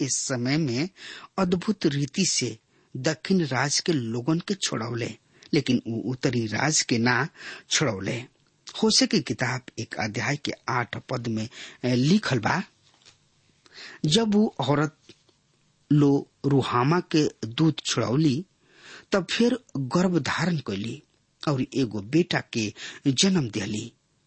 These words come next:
हाँ मित्र, ओ देश में लोग लगभग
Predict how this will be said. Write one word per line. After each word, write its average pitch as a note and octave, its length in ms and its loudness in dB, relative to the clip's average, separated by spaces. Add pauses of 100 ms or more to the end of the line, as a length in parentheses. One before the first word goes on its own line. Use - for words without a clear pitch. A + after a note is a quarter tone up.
हाँ A#2+ 140 -4
मित्र, F#2+ 380 -6 (1000)
ओ G#3+ 100 4
देश G3+ 360 4
में F3+ 200 6 (140)
लोग C3+ 480 2
लगभग B2 680 -2